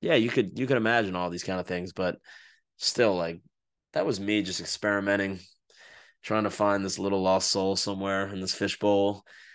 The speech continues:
And, you know, I don't ever put harm or inflict damage on people like that. And it's just, it's kind of despicable to see. And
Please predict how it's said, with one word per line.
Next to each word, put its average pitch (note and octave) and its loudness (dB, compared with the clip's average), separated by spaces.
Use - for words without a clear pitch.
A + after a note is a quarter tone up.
And, G#2 2
you C3 -2
know, G2+ 2
I A2 2
don't A#2 2
ever F#2+ 0
put G2+ 0
harm G#2 2
or F2+ -2
inflict G2+ -2
damage G2+ 2
on F2+ -4
people F2+ -4
like F2+ -2
that. F2+ 2
And D2 -6
it's F#2 -6
just, - -4
it's F#2 -8
kind A2 2
of F2+ -2
despicable F2 -6
to E2+ -8
see. F2+ -6
And F2+ -8